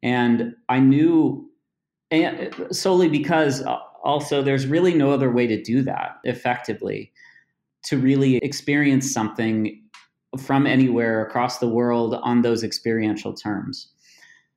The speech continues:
And this is a magical thing, of course, for the gaming industry, but for me, sort of trying to solve this core business problem, I felt like the value was just astronomical because our tools right now for doing that are so limited.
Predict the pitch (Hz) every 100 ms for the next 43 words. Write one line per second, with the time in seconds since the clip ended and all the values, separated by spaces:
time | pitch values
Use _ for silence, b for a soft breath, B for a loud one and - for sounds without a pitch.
0 | - 127 135 - 156 139 139 135 135 127
1 | 131 120 - 147 151 147 - 127 120 123
2 | 127 123 117 113 - 117 113 - 127 -
3 | 135 131 165 185 131 - - 135 120 -
4 | 139 131 - 131 143 131 120 - - -
5 | - 120 127 135 147 - - 104 104 107
6 | 104 104 b b b _ - 123 131 131
7 | 110 123 120 113 - 117 117 113 117 123
8 | 120 113 107 104 - 120 117 120 113 110
9 | 110 - 104 110 127 - - - - 123
10 | 135 123 117 107 - - 117 113 110 -
11 | 147 147 135 131 117 113 120 117 123 113
12 | 113 107 107 104 101 - 113 107 98 101
13 | 95 92